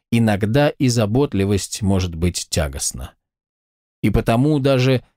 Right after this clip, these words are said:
предполагая его в опасности, они понимали, не скажу мысли его, но его натуру до такой степени, что даже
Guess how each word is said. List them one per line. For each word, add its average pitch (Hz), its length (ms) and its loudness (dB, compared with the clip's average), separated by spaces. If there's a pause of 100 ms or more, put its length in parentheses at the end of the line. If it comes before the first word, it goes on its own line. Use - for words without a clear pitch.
(140)
предполагая 127 840 0
его 95 320 2
в 95 60 0
опасности, 98 720 -2
они 92 200 2
понимали, 95 720 0 (280)
не 127 180 2
скажу 107 500 0
мысли 123 380 0
его, 85 300 -2
но 113 260 2
его 117 380 2
натуру 113 720 0 (160)
до 104 120 -2
такой 107 300 0
степени, 147 480 -2
что 113 200 -4
даже 120 360 2